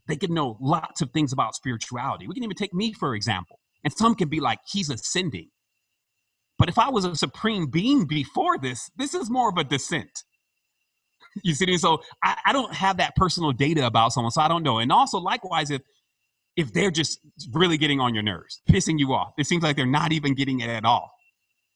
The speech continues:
But they were a demon before this. <laughs> This is an upgrade for them. So you, you can't really say where people are at and how they're progressing on the journey. You can only say that when they come down your road, when they come down your path,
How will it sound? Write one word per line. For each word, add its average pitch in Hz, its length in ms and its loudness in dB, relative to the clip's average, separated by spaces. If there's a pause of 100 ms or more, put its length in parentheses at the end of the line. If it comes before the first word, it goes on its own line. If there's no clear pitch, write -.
(360)
But - 120 -16
they 131 100 -2
were 127 180 -4
a 87 80 -10
demon 151 400 0
before 90 360 -12
this. - 320 -10
<laughs> - 40 -18 (580)
This 392 120 2
is 403 100 -4
an 392 100 -2
upgrade 196 460 0
for 151 140 -4
them. 113 240 -6 (260)
So 196 140 2
you, 214 260 0
you 208 160 0
can't 254 420 -4
really 220 380 -2
say 170 600 -2 (280)
where 180 640 0
people 170 440 -2
are 156 320 2
at 135 240 0 (180)
and 135 160 2
how 160 380 2
they're 151 120 -2
progressing 135 520 -2
on 127 160 0
the 117 100 -4
journey. 98 420 -4 (120)
You 135 80 -2
can 165 180 2
only 190 320 -2
say 175 380 -4
that 120 240 -2 (380)
when 151 160 4
they 185 120 0
come 220 260 0
down 160 300 2
your 135 320 2
road, 131 380 2
when 131 100 0
they 131 100 -2
come 175 220 -4
down 139 300 -2
your 110 200 -4
path, 143 500 -4